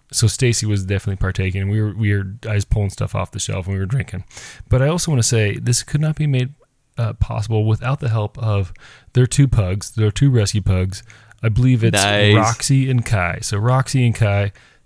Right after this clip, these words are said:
Speaker 1: thank you for being awesome pups. Thank you for, uh, tuning in just to hear about moose, uh, moose poops and Bo eating them.
Speaker 2: <laughs>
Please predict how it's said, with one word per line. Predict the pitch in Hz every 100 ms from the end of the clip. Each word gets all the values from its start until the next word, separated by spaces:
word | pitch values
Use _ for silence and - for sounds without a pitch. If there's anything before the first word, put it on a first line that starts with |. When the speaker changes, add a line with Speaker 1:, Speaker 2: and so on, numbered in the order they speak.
| 113
Speaker 1:
thank | 127 127
you | 135
for | 117
being | 117 113
awesome | 104 107 110 104
pups. | 107 98 - - 104
Thank | 120 127 -
you | 127
for, | - 107 107 107 101
uh, | 95 90
tuning | - 135 127
in | 120 110
just | 101
to | 117
hear | 110
about | 98 98
moose, | 95 98 110 - - _ _ -
uh, | 95 92 92 92 101 - _
moose | 135 123 120
poops | - 127 123 - - _
and | 107 98 98 95 95 95 - - - 117
Bo | 113 113 117
eating | 110 110 107
them. | 110 110 107 - -
Speaker 2:
<laughs> | -